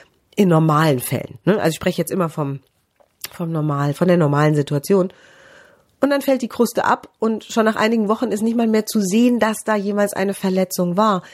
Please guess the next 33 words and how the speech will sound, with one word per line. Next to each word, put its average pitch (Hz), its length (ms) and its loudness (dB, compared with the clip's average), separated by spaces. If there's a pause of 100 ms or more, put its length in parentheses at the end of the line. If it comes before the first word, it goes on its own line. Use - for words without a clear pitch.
(280)
Das 269 160 -2
funktioniert 262 500 0
auch 233 140 0
in 262 240 4
deinem 185 320 0
Körper. 135 480 -2 (380)
Das 226 140 2
heißt, 240 200 0
wenn 240 180 0
eine 233 320 -2
Abnutzung 226 560 -2
da 208 200 2
gewesen 190 520 -2
wäre, 190 500 2 (360)
würde 254 240 2
sie 240 120 0
sehr 233 220 2
schnell 247 260 -2
von 262 200 -4
alleine 220 360 0
gehen, 254 320 0
weil 196 140 2
dein 185 140 0
Körper 226 400 0
weiß, 180 260 0
was 196 120 -6
zu - 220 -8
tun 233 380 -2
ist. - 400 -10 (640)
Du 175 100 2
unterstützt 170 520 0
das 285 140 -2
Ganze, 269 420 -2